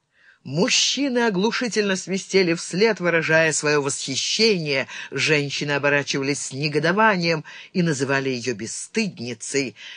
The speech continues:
Чеди не догадывалась, что это всего лишь попытка возвыситься, опорочивая красивую конкурентку.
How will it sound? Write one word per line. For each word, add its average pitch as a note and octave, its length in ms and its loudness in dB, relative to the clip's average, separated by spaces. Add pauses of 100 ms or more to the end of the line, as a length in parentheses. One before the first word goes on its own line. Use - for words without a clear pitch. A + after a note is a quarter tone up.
(100)
Чеди C#4 380 0
не C4 140 -2
догадывалась, D#3+ 760 2
что - 240 0
это D3 280 -2
всего F3+ 320 -4
лишь B3 220 -6
попытка G#3 580 0 (300)
возвыситься, G3 1300 0 (320)
опорочивая F#3 840 0
красивую C#3+ 680 -4
конкурентку. A#2 920 -8